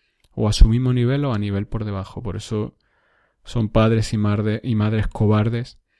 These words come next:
quienes hacen esto con sus hijos. Son hombres o mujeres cobardes quienes hacen esto con sus parejas. Son personas cobardes quienes pagan el problema que han tenido en la oficina con su perro, pegándole a su perro.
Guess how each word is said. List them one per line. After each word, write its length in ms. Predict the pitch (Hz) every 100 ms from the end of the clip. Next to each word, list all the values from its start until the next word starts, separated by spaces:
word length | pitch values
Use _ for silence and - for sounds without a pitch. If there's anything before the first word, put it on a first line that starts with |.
| _ _
quienes 340 | - 104 101 101
hacen 220 | - 101
esto 240 | 95 -
con 140 | 107 98
sus 260 | 104 -
hijos. 440 | 113 - 113 - _ _ _ _ _ _ _ _ _ _ _ - _ _ _ _ -
Son 720 | - 104 107 107 104 104 107
hombres 400 | 120 120 117 113
o 40 | 110
mujeres 380 | 107 - 110 -
cobardes 580 | 123 113 110 113 113
quienes 340 | - 107 101 113
hacen 260 | 101 110
esto 240 | 101 - 110
con 140 | 104
sus 180 | - 104
parejas. 640 | - 101 98 - - - _ _ _ _ _ _ _ _ _ _ _ _ _
Son 1040 | - 113 113 110 110 110 110 113 123 - _ _ _ _ _ _
personas 440 | - 101 107 107 -
cobardes 580 | - 110 107 110 117 -
quienes 560 | - 113 107 110 110 -
pagan 600 | - 113 110 110 110 107 110
el 120 | 107
problema 320 | 107 104 104
que 100 | 110
han 80 | 107
tenido 220 | 104 104
en 40 | 101
la 60 |
oficina 400 | 110 104 - 107
con 140 | 110 104
su 160 | 101
perro, 320 | 113 113 117
pegándole 360 | - 95 98 98
a 60 | 95
su 160 | 107
perro. 340 | - 98 123